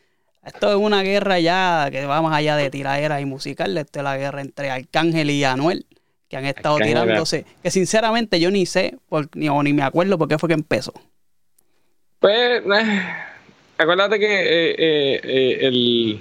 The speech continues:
Speaker 2: cuñado de Arcángel es el manejador de,
Speaker 1: De Fabri-,
Speaker 2: de Anuel,
Speaker 1: Fabián, ajá.
Speaker 2: Fabián Eli,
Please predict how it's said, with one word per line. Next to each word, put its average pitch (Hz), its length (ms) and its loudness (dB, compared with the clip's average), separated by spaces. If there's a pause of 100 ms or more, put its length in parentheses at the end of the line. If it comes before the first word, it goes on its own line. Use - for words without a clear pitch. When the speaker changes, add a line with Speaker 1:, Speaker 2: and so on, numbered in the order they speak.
(160)
Speaker 2:
cuñado 147 400 2
de 185 100 2
Arcángel 170 640 0
es 143 80 2
el 143 60 0
manejador 135 600 0
de, 117 400 2 (680)
Speaker 1:
De 143 60 -10
Fabri-, 131 220 -4
Speaker 2:
de 123 80 6
Anuel, 175 640 2
Speaker 1:
Fabián, 156 260 0
ajá. 131 120 -2
Speaker 2:
Fabián 120 360 2
Eli, 175 600 2